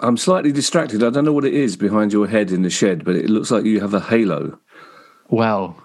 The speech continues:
Speaker 2: some would say well-deserved. It is,
Speaker 1: Yeah.
Speaker 2: um,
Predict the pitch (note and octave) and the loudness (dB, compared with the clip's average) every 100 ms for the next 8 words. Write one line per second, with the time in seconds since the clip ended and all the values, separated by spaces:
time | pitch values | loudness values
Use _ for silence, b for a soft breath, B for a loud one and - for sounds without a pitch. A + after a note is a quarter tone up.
0 | _ - - - F#3 D3 C#3 - G#2 G2+ | _ -10 0 2 2 2 0 0 0 -2
1 | - G#2+ G#2+ G#2+ G#2+ A2 F#2+ F2 - B2+ | -4 -2 -2 -2 0 0 0 -2 -4 -6
2 | - C#3+ A#2 G#2+ - A#2+ A#2 A2+ G#2+ | -4 -2 0 0 -2 -4 -2 -2 -4